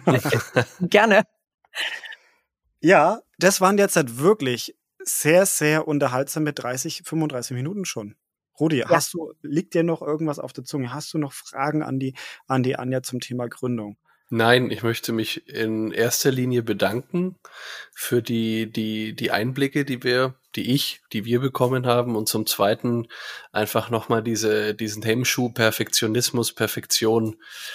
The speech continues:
Speaker 3: äh, hochhalten und, und einfach wirklich Perfektion hindert Umsetzung und das ist in jedem
Speaker 1: Ja.
Speaker 3: Bereich so. Ich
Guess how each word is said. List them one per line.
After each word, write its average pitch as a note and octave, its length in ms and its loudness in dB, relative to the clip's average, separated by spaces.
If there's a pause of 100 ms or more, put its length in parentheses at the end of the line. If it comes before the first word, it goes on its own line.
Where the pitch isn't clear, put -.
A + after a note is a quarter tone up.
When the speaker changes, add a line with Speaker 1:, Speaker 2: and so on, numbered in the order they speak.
(240)
Speaker 3:
äh, A2 340 4 (100)
hochhalten B2 640 6
und, A2+ 280 -2
und - 460 -6
einfach A2 320 -2
wirklich A#2 360 -4
Perfektion A2+ 640 0
hindert A#2 420 0
Umsetzung G2+ 720 -2
und - 140 -8
das G#2 140 -4
ist G#2 180 0
in A2+ 120 -2
jedem C3 340 -2
Speaker 1:
Ja. F3 100 4
Speaker 3:
Bereich A2+ 280 4
so. C3 240 2
Ich - 220 -4